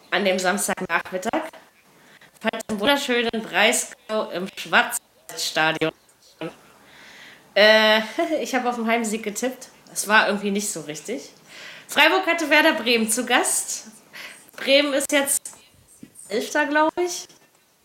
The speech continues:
Ähm, ich glaub, noch sechs Punkte bis nach Europa oder irgend sowas hab ich gelesen.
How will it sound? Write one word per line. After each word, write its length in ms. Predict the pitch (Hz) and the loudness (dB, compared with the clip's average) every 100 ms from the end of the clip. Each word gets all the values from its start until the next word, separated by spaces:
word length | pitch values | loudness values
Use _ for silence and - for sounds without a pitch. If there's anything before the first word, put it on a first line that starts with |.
| _ - | _ -10
Ähm, 480 | 240 240 240 233 240 - _ _ _ _ _ _ - - | -6 -2 -2 -4 -10 -20 _ _ _ _ _ _ -12 -10
ich 100 | - | -12
glaub, 840 | - _ - _ _ _ - 240 | -14 _ -20 _ _ _ -6 -2
noch 20 | |
sechs 220 | 226 226 | 0 -2
Punkte 260 | - 269 262 | -4 -6 -6
bis 180 | 214 - | -8 -4
nach 160 | 233 | -4
Europa 560 | 202 196 196 220 339 359 | -2 -4 -4 0 0 2
oder 160 | 240 208 | 0 0
irgend 200 | 262 262 | -2 -2
sowas 240 | 285 285 | -4 -4
hab 120 | 285 | -4
ich 100 | 277 | -6
gelesen. 460 | - 285 311 311 | -6 -4 -2 -2